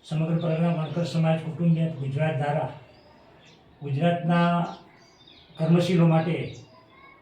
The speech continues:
સ-, સમાજ રત્ન એવોર્ડ અને તંત્રીશ્રીઓ માટે તંત્રી રત્ન એવોર્ડનો કાર્યક્રમ અમદાવાદ સર્કિટ હાઉસ ખાતે છવ્વીસ અગિયાર, અ, છવ્વીસ અગિયાર બે હજાર પચીસને બુધવારના દિવસે, અ, ભારતીય સંવિધાન દિવસ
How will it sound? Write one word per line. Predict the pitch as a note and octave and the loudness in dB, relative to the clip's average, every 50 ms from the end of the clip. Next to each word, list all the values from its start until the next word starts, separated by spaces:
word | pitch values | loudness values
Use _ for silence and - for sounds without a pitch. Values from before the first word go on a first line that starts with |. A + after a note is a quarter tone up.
| _ _ _ - | _ _ _ -18
સ-, | - - E3 D#3+ D#3+ D#3+ D#3+ D#3+ D#3 - | -8 -4 -2 0 2 2 2 0 0 0
સમાજ | D#3+ D#3+ F3 F#3 F3+ F3+ E3+ E3 | 0 2 2 2 2 2 0 -2
રત્ન | - D#3 F3 | -2 -2 0
એવોર્ડ | E3+ E3 E3 E3+ F3 F3 F#3 F3 - - - | 2 2 4 4 6 6 4 4 2 -2 -6
અને | D3 D3+ D#3+ D#3+ | -6 -4 -4 0
તંત્રીશ્રીઓ | - E3+ E3 - D#3+ E3 E3+ E3+ - F#3 F#3 E3+ | 2 2 2 2 2 0 -2 -2 -2 0 0 2
માટે | E3 D#3 D3+ D3 C#3 A#2 A2+ - - - - - - - | 2 2 0 -2 -6 -8 -10 -12 -14 -18 -20 -16 -6 -2
તંત્રી | E3 D#3+ - F3+ F3+ | 0 0 0 0 0
રત્ન | F#3 F3 F3+ F#3 | -2 -2 -2 0
એવોર્ડનો | F3+ E3+ E3 E3 E3+ E3+ F3 F3+ | 0 2 4 4 4 4 4 2
કાર્યક્રમ | F3 E3 D3+ D3 E3+ E3+ - D3 E3+ C#3 B2 A2+ - - - - - - - - - - - - - | 0 -2 -2 0 0 -2 0 -2 -2 -2 -4 -6 -10 -16 -18 -20 -20 -20 -20 -20 -20 -20 -20 -16 -6
અમદાવાદ | - D#3 E3 E3 F3 F3 F3 F3+ F3+ | -2 0 2 2 2 4 4 4 2
સર્કિટ | F3 - D#3+ C#3 C#3 E3 - F3 | 2 0 -4 -6 -4 -4 -2 0
હાઉસ | E3 E3+ E3 D#3+ C3+ - - - - - - - - | 2 2 2 2 0 -2 -8 -16 -20 -20 -20 -16 -10
ખાતે | - D#3+ E3 - F#3 F3 D#3+ B2+ - - - - - - - _ _ - - | -8 -6 -4 -2 0 0 -2 -2 -4 -8 -14 -18 -20 -20 -20 _ _ -6 -2
છવ્વીસ | D#3+ E3 F3+ D#3+ - | -2 0 0 0 0
અગિયાર, | E3+ E3 - D3+ F3+ F3 E3+ | 0 -2 0 0 2 2 2
અ, | E3+ E3 - - - - - - E3 D#3 D#3+ D#3+ D#3+ D#3 D3 D3 D3 C#3+ - C#3 C#3 | 0 0 -4 -8 -14 -18 -16 -8 -4 0 0 0 0 -2 -4 -8 -10 -10 -10 -8 -6
છવ્વીસ | D#3 D#3+ F3+ F3+ - | -4 -2 -2 -2 -2
અગિયાર | E3+ E3 - F3 E3 D#3+ | -2 0 0 2 2 2
બે | D#3 E3+ F3+ | 2 2 2
હજાર | F3 D#3+ - E3 E3 D#3 - D3 | 2 2 2 2 2 2 0 -4
પચીસને | - - F3+ E3+ - - E3+ E3 D3 C3 - - - - - - | -8 -8 -8 -8 -8 -4 -4 -4 -4 -4 -6 -12 -16 -20 -14 -10
બુધવારના | C#3 C3+ C3+ C3+ D3 E3 E3+ F3 D#3 | -8 -4 -2 2 2 4 4 4 2
દિવસે, | - D3+ E3 E3 - F#3 F#3 E3+ - - - - - - - - - - - - | 2 0 0 0 0 0 0 0 -2 -4 -8 -14 -18 -20 -20 -20 -20 -16 -10 -4
અ, | D#3+ D#3+ D#3 D#3 D#3+ D3+ C#3+ C3 - | -4 -2 -2 0 -2 -2 -2 -4 -4
ભારતીય | C3+ C3+ C#3 C#3 C#3 - F#3+ F3 | -2 -2 0 0 0 0 0 0
સંવિધાન | - E3+ E3+ F3 F3 E3 F3 F3+ F3+ E3+ | 2 2 2 2 4 4 2 2 2 2
દિવસ | D#3 D#3+ E3+ F3+ F3+ E3+ - - | 2 2 4 4 2 2 0 -4